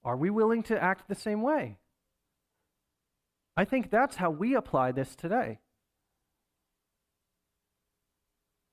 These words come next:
Are we willing to be known for that in our places of work? It doesn't have to just be in our family. Are we willing to be known for that in our places of work? I forgot to text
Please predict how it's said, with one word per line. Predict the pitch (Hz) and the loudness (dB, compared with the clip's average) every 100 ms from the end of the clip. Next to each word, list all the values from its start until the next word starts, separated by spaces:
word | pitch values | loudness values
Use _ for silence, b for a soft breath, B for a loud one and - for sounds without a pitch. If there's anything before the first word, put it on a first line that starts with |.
| _ | _
Are | - 165 | 0 2
we | 190 | 2
willing | 165 175 185 180 | 2 2 2 0
to | - 170 165 151 _ _ _ _ _ _ _ | -2 0 0 -4 _ _ _ _ _ _ _
be | - 143 | -2 0
known | 123 117 120 | 0 0 -4
for | 120 123 | -6 -4
that | 104 101 | -4 -4
in | 120 | -6
our | 123 139 - _ _ _ | -6 -8 -12 _ _ _
places | 170 160 180 | -4 -4 -6
of | 202 | -6
work? | 254 269 | -4 -4
It | - | -6
doesn't | 135 135 | -8 -4
have | 131 - | -4 -4
to | |
just | 131 139 | -6 -6
be | - 139 | -2 -2
in | 123 | 0
our | 117 | -4
family. | - 117 120 165 185 _ | -4 -6 -4 -4 -6 _
Are | 127 | -4
we | 127 | 0
willing | 147 160 170 | 2 2 0
to | - | -2
be | |
known | 165 180 | -2 -2
for | 185 | 0
that | 175 | -2
in | 170 | 0
our | 175 | -2
places | 170 185 185 180 | -2 -4 -4 -10
of | 185 | -8
work? | 214 277 - _ _ _ _ _ _ _ _ _ _ _ _ _ _ _ _ | -6 -6 -8 _ _ _ _ _ _ _ _ _ _ _ _ _ _ _ _
I | 127 | -10
forgot | 147 156 147 | -4 -2 -2
to | - | -4
text | - 151 - | -6 -6 -6